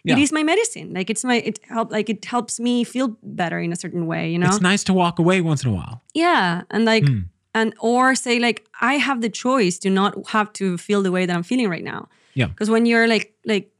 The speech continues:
Speaker 2: just complaining about things, I think that that's part of, like, human nature, but not necessarily nature itself. Like, you don't see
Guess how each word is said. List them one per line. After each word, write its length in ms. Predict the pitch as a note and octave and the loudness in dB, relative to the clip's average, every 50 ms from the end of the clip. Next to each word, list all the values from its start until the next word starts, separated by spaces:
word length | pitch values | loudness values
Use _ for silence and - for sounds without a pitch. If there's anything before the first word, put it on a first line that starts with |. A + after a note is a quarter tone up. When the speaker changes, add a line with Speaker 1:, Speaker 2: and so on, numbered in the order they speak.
| _ _ _ _ _ | _ _ _ _ _
Speaker 2:
just 240 | F#3 A3 G#3+ - - _ _ _ _ - | -6 -4 -4 -4 -6 _ _ _ _ -2
complaining 680 | G#3+ G#3+ G3 G3 - B3 C4 C4+ D4 D4 C#4 A3+ F#3 | 0 0 0 0 -2 -2 0 2 4 4 4 4 4
about 260 | E3+ E3 E3+ E3+ - | 2 2 0 -2 -4
things, 320 | - - F3 E3+ E3+ E3+ E3+ | -6 -6 -2 0 0 0 0
I 120 | F3 F3+ F#3 | 0 0 0
think 220 | - G#3+ G#3 G#3 | 2 2 2 2
that 140 | G3 F#3+ - | 2 0 -2
that's 300 | - F#3 - - - - _ _ | -4 -6 -6 -8 -14 -16 _ _
part 220 | - - F#3 F3+ F3+ | -6 -2 0 0 0
of, 80 | E3+ F3+ | 0 -2
like, 200 | F3 E3+ E3 - | -2 -4 -4 -2
human 340 | - G3+ G3 G3 F#3+ F3+ | 0 0 2 4 4 2
nature, 380 | F3+ E3+ E3+ F3 - - G#3+ G#3+ | 2 2 0 -2 -2 0 0 0
but 120 | G3+ F#3+ F3 | 0 0 0
not 220 | F3+ F3 F3 - - | 0 0 0 0 0
necessarily 760 | F#3 - F3+ - - - E3+ E3 E3+ E3 E3 E3 E3 E3+ F3 | -2 -2 -2 -6 -6 -2 -2 -2 0 0 0 0 0 0 0
nature 360 | F3 E3 E3 F3 - - G#3 | 0 0 0 -2 -2 0 0
itself. 640 | F#3+ E3+ - - - E3+ D#3+ E3+ B3 F4 - - - _ _ _ _ _ _ _ _ _ _ - | 0 0 -2 -6 -8 -4 -2 0 0 -2 -2 -6 -20 _ _ _ _ _ _ _ _ _ _ -2
Like, 160 | G3+ G#3 G3 | -2 0 2
you 100 | A#3+ E4+ | 2 4
don't 140 | A4 G4 - | 4 4 2
see 240 | - - F3+ D3+ | 0 -4 -8 -8